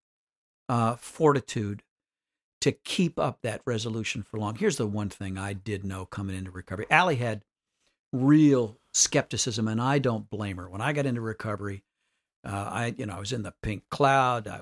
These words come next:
was, uh, just so, uh,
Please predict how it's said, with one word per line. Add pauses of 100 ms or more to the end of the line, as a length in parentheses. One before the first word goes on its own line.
was, (200)
uh, (200)
just (600)
so, (120)
uh,